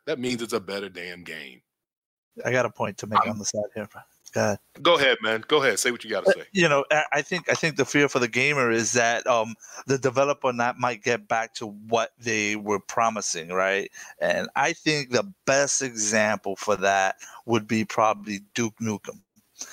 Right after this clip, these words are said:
Speaker 2: in which, you know, Duke Nukem was supposed to be this grand, you know, game coming out, and people wanted it, the damn game, so bad, but they knew they, you know, we, not yet, not yet. And it was always like,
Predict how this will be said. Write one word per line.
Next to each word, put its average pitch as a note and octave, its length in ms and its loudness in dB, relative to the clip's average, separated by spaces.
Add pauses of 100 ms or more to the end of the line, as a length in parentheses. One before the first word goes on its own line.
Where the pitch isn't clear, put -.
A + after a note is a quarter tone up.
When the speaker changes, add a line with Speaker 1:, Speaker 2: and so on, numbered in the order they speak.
(160)
Speaker 2:
in A#2+ 180 0
which, A2 540 0 (420)
you A#2 140 2
know, G#2 260 2 (100)
Duke C#3+ 220 0
Nukem B2+ 420 -2
was G#2 120 -2
supposed A2 320 -2
to A2+ 80 -2
be G#2+ 240 0
this F#2+ 260 -4
grand, A#2 640 -2 (180)
you A#2+ 120 0
know, G#2 300 -4
game A#2 300 0
coming A2+ 300 0
out, G#2+ 260 2 (440)
and G#2+ 320 -2
people D3+ 340 0
wanted C3 360 2
it, A#2 100 -4
the A#2 80 -10
damn A2+ 320 -2
game, A2+ 260 -2
so B2+ 760 2
bad, A2 480 0
but G#2+ 160 -4
they C3 160 -2
knew C3 240 -4
they, A2+ 180 0 (320)
you C3 100 -4
know, G#2+ 120 0
we, G2+ 140 -10 (360)
not A#2+ 320 0
yet, G#2 220 0
not A#2+ 160 2
yet. A2 180 2
And A#2+ 140 2
it F3 40 6
was A#3+ 200 4
always A#3 320 4
like, C#3 240 2